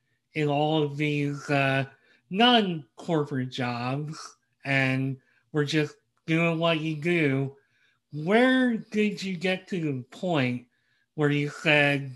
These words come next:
"You know what? I want to, you know, be an entrepreneur"? Did the opportunity kind of just grow and find you? Like, how, how did you wind up branching out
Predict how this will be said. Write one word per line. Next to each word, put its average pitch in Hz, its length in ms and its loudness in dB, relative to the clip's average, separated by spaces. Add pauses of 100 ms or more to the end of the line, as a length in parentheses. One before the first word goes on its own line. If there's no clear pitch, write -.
"You 147 180 -4
know 151 140 0
what? 143 380 -2 (480)
I 143 720 0
want 139 360 -4 (180)
to, 131 560 -2 (560)
you 143 120 -2
know, 120 400 -2 (560)
be 156 440 0
an 135 160 -4
entrepreneur"? 143 1120 -4 (280)
Did 147 240 2
the 139 200 -6
opportunity 151 920 -4
kind 139 320 -2
of 135 60 -2
just 135 280 -4 (560)
grow 147 580 2
and 127 200 -2
find 139 540 -2
you? 165 560 -2
Like, 127 320 -4 (400)
how, 175 280 2
how 185 220 4
did 196 260 2
you 175 180 -4
wind 151 480 -2
up 143 260 -4
branching 135 540 -4
out 127 320 -2